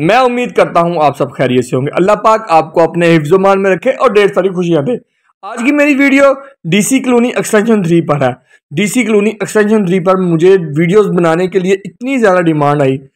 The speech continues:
पिछले कुछ अरसे में, जब से मैं चैनल बनाया है, तो लोग डीसी कॉलोनी एक्सटेंशन थ्री के बारे में जानने के लिए इतने बेताब हैं, तो मैंने सोचा कि क्यों ना आज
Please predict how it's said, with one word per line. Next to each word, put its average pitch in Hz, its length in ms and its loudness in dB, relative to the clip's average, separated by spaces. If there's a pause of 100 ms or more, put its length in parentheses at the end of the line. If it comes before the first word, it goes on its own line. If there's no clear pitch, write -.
(220)
पिछले 185 220 -2
कुछ 226 220 -2
अरसे 202 260 2
में, 190 180 0
जब 180 160 0
से 240 180 0
मैं 220 160 2 (160)
चैनल 175 300 2
बनाया 160 340 2
है, 180 160 2
तो - 360 -14
लोग 190 460 2
डीसी 214 320 0
कॉलोनी 208 400 2
एक्सटेंशन 202 520 -2
थ्री 190 200 -2
के 196 160 2
बारे 156 220 2
में 170 220 -2
जानने 151 380 0
के 170 80 0
लिए 170 180 2
इतने 170 340 -2
बेताब 151 440 0
हैं, 143 140 2 (480)
तो 220 100 -6
मैंने 226 260 4 (240)
सोचा 208 320 0
कि 214 140 -8
क्यों 247 240 -2
ना 254 80 4 (180)
आज 202 240 2